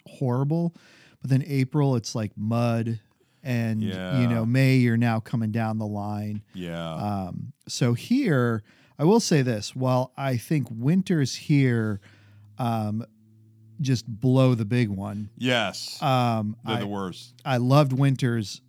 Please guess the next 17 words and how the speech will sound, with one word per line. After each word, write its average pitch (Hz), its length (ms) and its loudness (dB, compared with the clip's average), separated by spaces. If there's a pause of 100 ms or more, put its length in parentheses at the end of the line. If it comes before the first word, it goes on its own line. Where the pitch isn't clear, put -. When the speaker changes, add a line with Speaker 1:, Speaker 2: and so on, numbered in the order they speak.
Speaker 1:
up 123 180 -4
north. 110 540 -4 (160)
I 131 220 -2
do 139 280 4
think 127 380 -2
springs 135 720 0
here 101 440 -2
are 107 160 -6
much 110 360 -6
better 107 320 -2
than 101 140 -8
Speaker 2:
Yep. 92 100 -4
Speaker 1:
springs 104 360 -8
up 107 120 -10
north. - 420 -12 (300)
Speaker 2:
Yep. 85 160 -18 (500)
Speaker 1:
Um, 120 540 -12